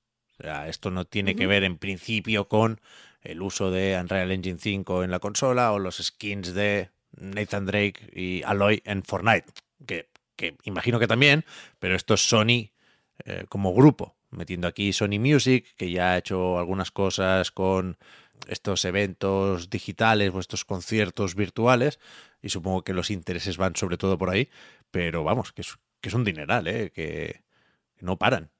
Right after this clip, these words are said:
Speaker 1: de invertir en, en Epic y la, ¿cómo es? Capitalización de la empresa no deja de crecer. Y seguimos con Capcom, que tampoco nos lo pone fácil hoy, porque han anunciado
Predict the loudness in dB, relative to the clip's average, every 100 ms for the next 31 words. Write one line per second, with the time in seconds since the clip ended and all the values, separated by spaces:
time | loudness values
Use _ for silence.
0 | -10 -6 -4 -4 -4 -2 -2 -2 -6 -6
1 | -2 0 0 -2 -4 -4 -2 -2 -4 -10
2 | _ -20 _ _ -20 -20 -18 -18 -20 _
3 | _ _ _ -14 -6 -4 -6 -10 -10 -8
4 | -4 -4 0 0 6 4 4 -6 _ _
5 | 2 4 4 2 0 0 0 0 -2 -4
6 | -8 -10 -12 _ _ _ _ _ _ -10
7 | -4 -2 4 6 6 6 4 2 2 6
8 | 6 6 2 -12 -20 -20 _ _ -4 2
9 | 4 4 2 0 -4 -12 _ _ _ _
10 | _ -8 2 6 8 8 8 4 6 4
11 | 4 2 4 4 2 -4 _ _ 0 0
12 | 0 -4 -4 -8 _ _ _ -20 -2 4
13 | 6 6 4 2 2 -4